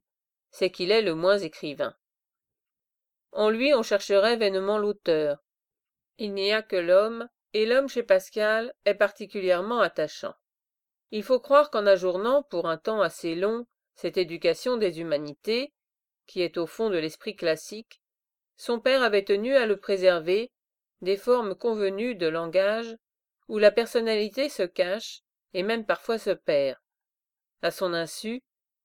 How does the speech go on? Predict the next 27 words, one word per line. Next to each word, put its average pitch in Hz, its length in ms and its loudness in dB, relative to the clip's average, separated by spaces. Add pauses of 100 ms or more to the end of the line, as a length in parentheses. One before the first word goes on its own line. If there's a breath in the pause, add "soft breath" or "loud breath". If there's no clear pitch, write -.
il 202 160 0
avait 226 220 8
réservé 214 500 6
cette 254 240 -2
originalité 208 800 -2
puissante. - 680 -8 (920)
Ce - 140 -6
qui 277 180 2
revient 226 360 6
à 165 100 4
dire 196 260 0
encore 220 640 -2 (380)
que 214 120 -2
son 208 280 -2
âme, 277 440 4 (120)
qui 180 120 -8
n'avait 170 240 0
pas 180 220 4
été 165 240 -6
modifiée 180 720 -6 (340)
par 170 140 0
la 165 100 4
culture 170 480 -4
commune, 240 640 -2 (460)
n'était 208 340 2
ni 262 180 0
grecque, 233 500 2